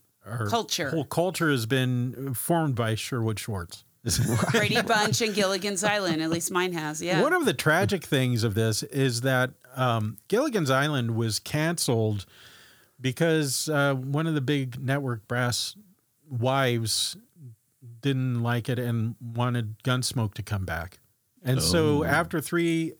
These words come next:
Speaker 1: seasons, just out of the blue, it was canceled. So they didn't get to say farewell or anything. Just poof, we're done.
Speaker 2: Did Gunsmoke come back after
Speaker 1: Yeah,
Speaker 2: being
Speaker 1: apparently
Speaker 2: gone?
Speaker 1: Gunsmoke came back for a
Speaker 3: Hmm.
Speaker 1: time.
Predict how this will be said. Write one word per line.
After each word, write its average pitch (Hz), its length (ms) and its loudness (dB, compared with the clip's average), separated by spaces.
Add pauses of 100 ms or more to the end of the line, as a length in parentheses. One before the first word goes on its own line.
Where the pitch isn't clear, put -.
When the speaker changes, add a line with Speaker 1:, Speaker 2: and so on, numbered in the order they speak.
(140)
Speaker 1:
seasons, 143 720 0 (680)
just 180 200 2
out 185 160 4
of 170 100 2
the 151 60 0
blue, 160 360 2
it 143 100 0
was 127 140 0
canceled. 135 640 0
So 123 280 2
they 123 140 0
didn't 143 240 0
get 135 160 -2
to 135 240 0
say 135 280 0
farewell 131 520 2
or 104 100 0
anything. 113 420 -4
Just 104 240 -6
poof, 175 300 -2 (140)
we're 127 140 0
done. 120 280 0 (220)
Speaker 2:
Did 240 180 -4
Gunsmoke 285 500 0
come 226 240 -6
back 160 380 0
after 202 520 -4
Speaker 1:
Yeah, 147 140 0
Speaker 2:
being 127 120 -2
Speaker 1:
apparently 160 340 4
Speaker 2:
gone? 170 200 2
Speaker 1:
Gunsmoke 151 420 0
came 151 260 0
back 131 400 2
for 123 320 -2
a - 40 2
Speaker 3:
Hmm. 139 80 2
Speaker 1:
time. 120 420 2